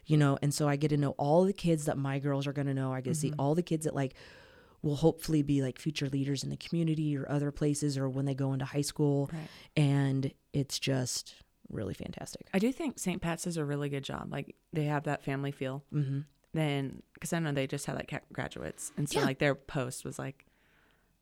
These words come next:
Speaker 2: "Yeah, look at, you know, like, our Saint Pat's." It's just, that's pretty cool.
Speaker 1: Yeah,
Speaker 2: Like, they
Speaker 1: it's really
Speaker 2: started
Speaker 1: sweet.
Speaker 2: there.
Speaker 1: Yeah.
Speaker 2: I
Speaker 1: That's
Speaker 2: like
Speaker 1: really
Speaker 2: it.
Speaker 1: sweet.
Speaker 2: I
Speaker 1: Yeah.
Speaker 2: like it. And your
Speaker 1: Mm-hmm.
Speaker 2: kids have went there since the very beginning.
Speaker 1: Yeah, they went to the preschool. Um, and so that's how kinda got started into that. And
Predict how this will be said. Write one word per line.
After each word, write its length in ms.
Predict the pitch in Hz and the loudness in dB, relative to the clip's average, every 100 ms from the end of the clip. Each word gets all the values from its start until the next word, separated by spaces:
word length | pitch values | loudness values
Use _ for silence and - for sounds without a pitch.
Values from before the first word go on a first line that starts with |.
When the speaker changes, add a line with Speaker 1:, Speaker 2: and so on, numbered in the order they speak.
| - | -12
Speaker 2:
"Yeah, 140 | 220 240 | -8 -6
look 180 | 247 - | -6 -6
at, 140 | 247 | -6
you 160 | 226 214 | -4 -4
know, 80 | 196 | -2
like, 260 | 190 185 - - | -4 -6 -12 -8
our 180 | 170 180 | -6 -6
Saint 220 | - 180 | -6 -8
Pat's." 420 | 175 175 - - _ _ | -6 -8 -12 -18 _ _
It's 140 | - 175 | -10 -8
just, 120 | - | -6
that's 140 | 165 - | -6 -4
pretty 160 | 147 | -6
cool. 220 | 135 - - | -6 -10 -8
Speaker 1:
Yeah, 240 | 254 285 143 | -6 -4 -4
Speaker 2:
Like, 100 | 151 | -4
they 80 | 170 | -4
Speaker 1:
it's 100 | 170 | -2
really 120 | 185 | -2
Speaker 2:
started 60 | 208 | -2
Speaker 1:
sweet. 20 | 180 | -4
Speaker 2:
there. 220 | 220 135 _ - | -6 -10 _ -6
Speaker 1:
Yeah. 180 | 151 139 _ _ - | -4 -4 _ _ -8
Speaker 2:
I 80 | 160 | -6
Speaker 1:
That's 140 | 180 | -4
Speaker 2:
like 20 | |
Speaker 1:
really 100 | - | -6
Speaker 2:
it. 60 | 175 | -8
Speaker 1:
sweet. 220 | - 175 - _ _ _ - | -8 -8 -10 _ _ _ -10
Speaker 2:
I 100 | 202 | -6
Speaker 1:
Yeah. 80 | 214 | -6
Speaker 2:
like 320 | 226 233 - | -6 -10 -10
it. 160 | 160 143 | -10 -6
And 80 | - | -2
your 60 | 175 | -2
Speaker 1:
Mm-hmm. 60 | 202 | -2
Speaker 2:
kids 120 | 220 | -4
have 120 | 143 | -4
went 160 | 139 139 | -4 -6
there 220 | 127 131 | -8 -10
since 260 | - - 135 | -12 -12 -12
the 80 | - | -8
very 240 | - - _ | -10 -10 _
beginning. 320 | - - - 160 | -14 -12 -12 -6
Speaker 1:
Yeah, 200 | 151 151 - | -4 -4 -6
they 120 | 165 | -4
went 120 | 160 151 | -4 -4
to 40 | |
the 80 | 156 | -6
preschool. 580 | - 151 151 - - 170 _ _ _ | -4 -6 -4 -6 -8 -10 _ _ _
Um, 480 | - 143 139 156 156 147 | -8 -6 -6 -8 -10 -8
and 120 | 147 | -8
so 100 | - | -6
that's 200 | 135 135 | -8 -6
how 300 | - 135 - - - | -6 -6 -8 -12 -14
kinda 180 | - | -12
got 100 | - | -10
started 320 | - 139 139 135 | -8 -8 -6 -8
into 220 | 131 131 | -6 -6
that. 180 | 135 139 | -8 -6
And 180 | 127 | -8